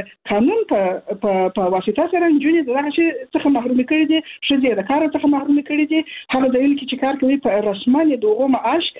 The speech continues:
آه، اووه زره یا اته زره افغانۍ کړي دي. او ه-، هر څومره شاقه کار چې، هر څومره مهم کار چې هم کوي، معاش یې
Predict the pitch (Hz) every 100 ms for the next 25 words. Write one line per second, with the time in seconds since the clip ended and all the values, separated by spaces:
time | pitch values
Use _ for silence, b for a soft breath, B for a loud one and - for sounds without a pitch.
0 | B B 214 214 240 262 285 285 277 208
1 | - 277 294 277 277 277 302 294 294 302
2 | 254 214 277 - 202 196 339 - 277 254
3 | 202 196 277 277 262 277 262 269 277 277
4 | 262 B B 214 214 208 294 285 269 -
5 | 233 285 247 285 349 - - 185 285 285
6 | 294